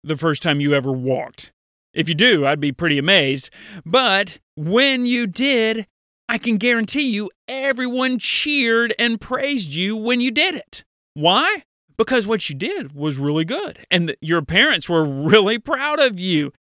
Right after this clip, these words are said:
and you should have been praised for that. But what if you only walked now when someone praised you? What if you just sat on the floor and you're like, "I'm not going anywhere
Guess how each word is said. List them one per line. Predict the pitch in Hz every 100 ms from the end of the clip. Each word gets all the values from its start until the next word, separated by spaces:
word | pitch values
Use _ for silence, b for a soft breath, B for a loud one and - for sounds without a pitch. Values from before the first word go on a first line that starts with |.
| _ _
and | - 208
you | 202 214
should | - 262 311
have | 349 185 175
been | 160 151
praised | 131 175 160 147
for | - 151
that. | 143 139 - _ _ _ _ -
But | 175 -
what | 170 170 269 269
if | 214 208 -
you | 143 156 - -
only | 185 190 202 196 196 185
walked | 143 143 151 151 156 - - 143
now | 151 147 147 143
when | 135 131
someone | 120 151 139 127
praised | 123 139 139 120
you? | 131 220 _ _ _ _ _ _ _ _
What | - 269
if | 262
you | 220
just | 185 196
sat | - - 170 214
on | 214
the | 214
floor | 185 - 202 202 208 196
and |
you're | 180 202
like, | 160 -
"I'm | - 349 415
not | 294 208 196
going | 196 202 175 151 -
anywhere | 226 233 214 151 143 143 139 139 139 139